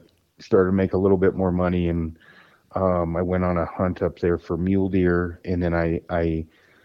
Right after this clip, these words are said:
you know, have had, I've helped out up there and have friends up there, and so, um,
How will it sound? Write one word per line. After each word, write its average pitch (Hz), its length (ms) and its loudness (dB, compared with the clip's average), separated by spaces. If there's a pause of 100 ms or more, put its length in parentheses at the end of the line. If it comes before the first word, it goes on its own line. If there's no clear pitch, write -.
(180)
you 92 80 0
know, 87 60 0
have 90 220 0
had, 87 380 2
I've 90 380 0 (100)
helped 107 400 4
out 104 320 6
up 82 180 0
there 87 280 2
and 80 80 -4
have 82 240 -6
friends 120 420 2
up 82 180 -2
there, 85 260 2
and 82 140 -4
so, 85 460 2 (560)
um, 80 680 0